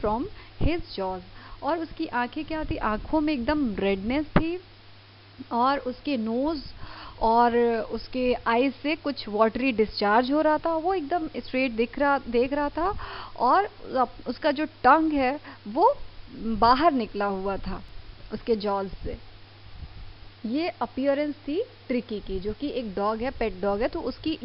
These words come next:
ये appearance थी इस तरह की, जिसको देख के क्या है, अ, जो vet है, अ, जो narrator भी है, तो वो बहुत ज़्यादा shocked होता है। Missus Pumphrey hastened to explain, "He was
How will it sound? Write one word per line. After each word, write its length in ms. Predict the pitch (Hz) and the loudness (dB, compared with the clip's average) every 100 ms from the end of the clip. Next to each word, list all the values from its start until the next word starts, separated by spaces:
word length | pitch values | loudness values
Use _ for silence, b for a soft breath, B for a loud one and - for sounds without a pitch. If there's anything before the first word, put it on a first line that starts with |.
| 240 | -2
ये 60 | |
appearance 640 | 247 220 220 208 208 202 262 | 0 0 2 2 2 -2 -4
थी 80 | |
इस 80 | 254 | -2
तरह 240 | - 226 214 | 0 0 0
की, 140 | 302 | -4
जिसको 320 | 247 - 220 | -4 -2 -2
देख 260 | 180 202 202 - | 2 0 0 -4
के 200 | 302 453 B B B B B - | -2 -2 B B B B B -2
क्या 160 | 226 226 | 0 0
है, 280 | 269 427 480 339 B - | 2 0 -2 -12 B -4
अ, 160 | 208 202 | 0 0
जो 180 | 226 | 0
vet 320 | 190 247 285 - | 2 2 4 2
है, 280 | 311 381 - B B - | 2 -4 -6 B B -8
अ, 560 | 214 214 208 208 202 - - 214 | -2 0 0 -2 -4 -8 -12 -14
जो 460 | 196 190 220 214 | -8 4 6 6
narrator 580 | 214 220 226 240 320 330 | 4 2 2 4 6 4
भी 140 | 247 214 | 2 0
है, 240 | 202 202 B - | -2 -4 B -8
तो 60 | 262 | -4
वो 120 | 269 | -4
बहुत 200 | 220 214 | -2 -2
ज़्यादा 300 | 202 202 370 | -2 -2 -4
shocked 440 | 403 233 190 - 185 | -2 0 0 0 -6
होता 240 | 185 190 | -6 -6
है। 320 | 190 208 - - - - - - - - 254 | -6 -6 -10 -12 4 4 6 -2 -2 -4 -2
Missus 260 | 247 302 - - | -2 -2 -2 0
Pumphrey 540 | 254 285 269 185 202 214 - | 0 0 -2 -2 -4 -8 -6
hastened 460 | 208 254 - 339 320 | -6 -6 -6 -6 -6
to 60 | 311 | -6
explain, 500 | 277 - 202 196 175 196 - | -8 -6 -4 -4 -6 -12 -6
"He 140 | 240 | -4
was 140 | 285 | -2